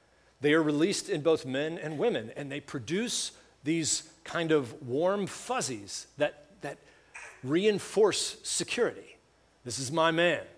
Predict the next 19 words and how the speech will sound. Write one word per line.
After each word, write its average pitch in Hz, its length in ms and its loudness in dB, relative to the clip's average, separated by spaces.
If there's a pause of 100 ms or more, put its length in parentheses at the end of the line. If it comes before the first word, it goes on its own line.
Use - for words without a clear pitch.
(800)
This 110 140 -8
is 123 80 -6
my 151 200 4
woman. 147 320 4 (1900)
They 143 100 0
were 160 100 2
created, 175 680 0 (500)
uh, 151 140 2
twenty, 196 440 2 (120)
twenty 190 260 2
seconds 196 400 2
for 151 160 2
a 127 60 4
hug, 156 320 6 (800)
six - 300 0
seconds 190 320 2
for 175 160 2
a 151 40 4
kiss, - 520 -2